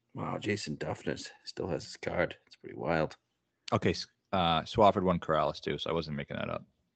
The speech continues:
Speaker 1: Is Harry Higgs on the tour, or is he just getting these sponsor invites to these events?
Speaker 2: I don't know. I think it's just fat guy exemption.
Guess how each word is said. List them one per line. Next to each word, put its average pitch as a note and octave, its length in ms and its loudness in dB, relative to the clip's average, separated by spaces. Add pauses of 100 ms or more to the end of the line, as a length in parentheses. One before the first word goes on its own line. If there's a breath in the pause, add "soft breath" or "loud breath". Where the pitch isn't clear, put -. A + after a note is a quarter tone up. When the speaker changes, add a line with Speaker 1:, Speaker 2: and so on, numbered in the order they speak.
(2000)
Speaker 1:
Is - 80 0
Harry F#3 260 12
Higgs A#2 300 10
on G2+ 220 8
the A#2+ 80 8
tour, C#3+ 300 8
or A#2+ 100 8
is E2 80 0
he E2+ 100 0
just F#2 180 0
getting - 220 0
these E2 160 -2
sponsor F2+ 380 0
invites A1 340 0
to - 80 -6
these - 160 -4
events? C#2 400 -8 (680)
Speaker 2:
I E2+ 120 -4
don't E2 160 0
know. D#2+ 100 4
I D#2 100 4
think F2 160 -2
it's E2 60 -10
just - 320 -8 (180)
fat - 260 4
guy D#2+ 160 4
exemption. D2+ 500 -2